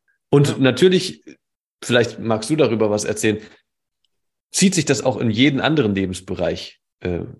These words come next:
Speaker 1: zieht das Kreise, ne? Wie war das bei dir? Okay, du hast schon berei-, berichtet von deiner Arbeit, oder hast, aber hast du noch irgendwelche Erfahrungen damit gemacht?
Speaker 2: <laughs> Ich muss, äh, gerade nicht an mich denken, sondern an, an einen Ex-Klienten auch, mit dem ich erst kürzlich wieder geredet habe, der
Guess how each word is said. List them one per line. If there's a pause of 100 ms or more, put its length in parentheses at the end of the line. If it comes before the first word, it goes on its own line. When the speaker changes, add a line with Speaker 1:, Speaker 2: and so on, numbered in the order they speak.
(140)
Speaker 1:
zieht
das
Kreise,
ne?
Wie
war
das
bei
dir?
Okay,
du
hast
schon
berei-,
berichtet
von
deiner
Arbeit,
oder
hast,
aber
hast
du
noch
irgendwelche (200)
Erfahrungen
damit
gemacht? (240)
Speaker 2:
<laughs> (200)
Ich
muss,
äh, (200)
gerade
nicht
an
mich
denken,
sondern
an,
an
einen
Ex-Klienten
auch,
mit
dem
ich
erst
kürzlich
wieder
geredet
habe,
der